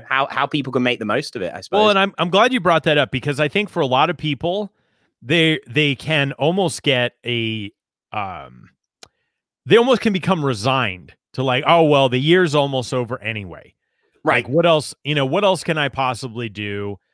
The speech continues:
Speaker 1: Yeah.
Speaker 2: You know, people are gonna go into holiday mode and all this other stuff. And, and I think there, there is an element to that, but there's also an element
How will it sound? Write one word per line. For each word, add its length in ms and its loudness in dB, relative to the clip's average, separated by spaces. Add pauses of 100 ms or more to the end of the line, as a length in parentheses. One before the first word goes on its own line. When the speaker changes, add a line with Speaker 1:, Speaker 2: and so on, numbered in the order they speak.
Speaker 1:
Yeah. 260 -2
Speaker 2:
You 100 -10
know, 160 -6
people 320 -2
are 60 2
gonna 180 0
go 200 4
into 120 0
holiday 640 2
mode 600 -2
and 120 -4
all 180 -2
this 220 -4
other 240 -2
stuff. 440 -2 (560)
And, 400 2
and 160 -2
I 120 2
think 300 0
there, 340 4
there 160 0
is 220 0
an 80 -6
element 420 0
to 80 -4
that, 320 0 (500)
but 120 2
there's 180 4
also 400 2
an 60 2
element 480 0